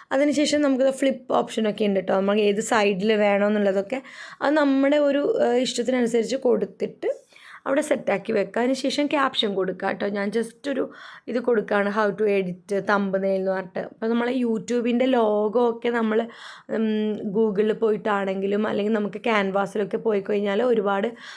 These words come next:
ലോഗോസൊക്കെ കിട്ടും YouTube-ൻ്റെ. അപ്പോൾ എഡിറ്റ് ആപ്പിൻ്റെ ഒക്കെ കിട്ടും. ഇപ്പോൾ എന്തെങ്കിലും സ്റ്റിക്കേഴ്സോ അതൊക്കെ നമുക്ക് ആഡ് ചെയ്ത് കൊടുക്കാവുന്നതാണ് ആ ഒരു thumbnail-ൽ. ഇപ്പോൾ ഞാൻ normally ഒരു thumbnail-ആണ് കൊടുക്കുന്നത്. അപ്പോൾ how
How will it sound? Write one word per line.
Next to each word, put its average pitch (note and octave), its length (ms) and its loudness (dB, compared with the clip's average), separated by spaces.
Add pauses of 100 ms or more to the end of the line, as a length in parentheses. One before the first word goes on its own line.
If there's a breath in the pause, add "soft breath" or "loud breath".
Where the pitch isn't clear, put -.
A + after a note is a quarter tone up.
(160 loud breath)
ലോഗോസൊക്കെ G3+ 760 2
കിട്ടും G2 320 -2
YouTube-ൻ്റെ. F#3+ 680 0
അപ്പോൾ G#3 180 0
എഡിറ്റ് G3 640 -2
ആപ്പിൻ്റെ G3+ 460 0
ഒക്കെ G3 280 -6
കിട്ടും. - 440 -4
ഇപ്പോൾ - 240 -6
എന്തെങ്കിലും G#3 360 0
സ്റ്റിക്കേഴ്സോ G#3 640 -4
അതൊക്കെ G#3 380 -2
നമുക്ക് A3+ 300 0
ആഡ് G3 200 2
ചെയ്ത് G3 140 2
കൊടുക്കാവുന്നതാണ് G3 760 0 (360 loud breath)
ആ A#3+ 200 0
ഒരു A#3+ 100 0
thumbnail-ൽ. F#3 600 0
ഇപ്പോൾ A3+ 200 -2
ഞാൻ A3 200 2 (500 loud breath)
normally C4+ 520 4
ഒരു A#3+ 100 4
thumbnail-ആണ് G3+ 540 2
കൊടുക്കുന്നത്. G3+ 380 0
അപ്പോൾ B3 140 -2
how A#3 160 4